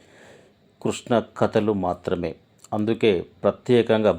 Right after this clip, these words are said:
భాగవతాన్ని తీసుకువచ్చారు వ్యాస మహర్షి వారు. కలియుగంలో కేవలం భాగవతం చదివినా, విన్నా,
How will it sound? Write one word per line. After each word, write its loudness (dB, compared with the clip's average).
భాగవతాన్ని 0
తీసుకువచ్చారు -2
వ్యాస 0
మహర్షి -8
వారు. -2
కలియుగంలో 4
కేవలం 4
భాగవతం 2
చదివినా, 0
విన్నా, 0